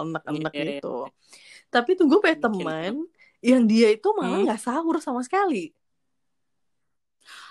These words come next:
Speaker 2: Sumpah,
Speaker 1: Sumpah.
Speaker 2: nggak, nggak sama ambung.
Speaker 1: Eng-, dia tuh enggak sih, dia cuma,
Speaker 2: Nggak
Speaker 1: dia
Speaker 2: ma-
Speaker 1: bilang tuh, "Gue sahur cuma minum susu sama kurma, udah."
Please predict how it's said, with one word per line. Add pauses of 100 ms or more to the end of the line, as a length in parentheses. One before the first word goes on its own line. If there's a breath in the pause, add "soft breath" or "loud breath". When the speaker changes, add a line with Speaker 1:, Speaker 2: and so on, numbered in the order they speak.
(420 loud breath)
Speaker 2:
Sumpah,
Speaker 1:
Sumpah.
Speaker 2:
nggak, (100)
nggak (120)
sama
ambung.
Speaker 1:
Eng-,
dia
tuh
enggak
sih,
dia
cuma,
Speaker 2:
Nggak
Speaker 1:
dia
Speaker 2:
ma-
Speaker 1:
bilang
tuh,
"Gue
sahur
cuma
minum
susu
sama
kurma,
udah."